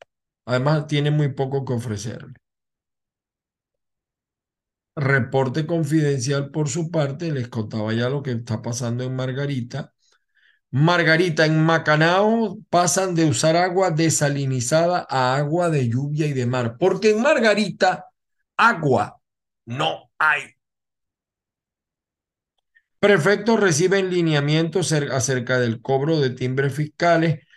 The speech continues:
faput cifra esperanzas de que se discuta tema del salario en diálogo social. Y insisto, el tema no es el salario. ¿Qué se sabe del secuestro de diez músicos venezolanos en Colombia? Una pregunta.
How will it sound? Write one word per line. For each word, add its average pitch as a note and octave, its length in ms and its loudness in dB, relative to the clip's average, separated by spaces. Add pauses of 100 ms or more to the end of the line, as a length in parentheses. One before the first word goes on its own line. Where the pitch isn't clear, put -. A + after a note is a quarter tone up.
(120)
faput E3+ 520 2
cifra G3 360 0
esperanzas D#3+ 640 2
de C#3 120 0
que C3 140 -2
se B2+ 160 -2
discuta C3+ 580 -4
tema C3+ 300 -2
del C3 160 -2
salario A#2+ 480 0
en A#2+ 140 0
diálogo A#2+ 460 2
social. A2 520 -4
Y B2+ 160 -2
insisto, A#2+ 720 -2 (560)
el F#2+ 380 -16
tema A2+ 380 -8
no C3+ 100 -6
es C#3+ 160 -4
el C#3+ 140 -4
salario. A#2+ 680 -4 (1700)
¿Qué G#3+ 160 6
se B3 160 2
sabe G#3+ 300 4
del G3 180 4
secuestro D#3+ 500 0
de D#3+ 140 2
diez C#3+ 180 2
músicos D#3 480 0
venezolanos B2+ 640 -2
en C3 60 -6
Colombia? C3 560 -2
Una A#2 280 -2
pregunta. B2 600 -8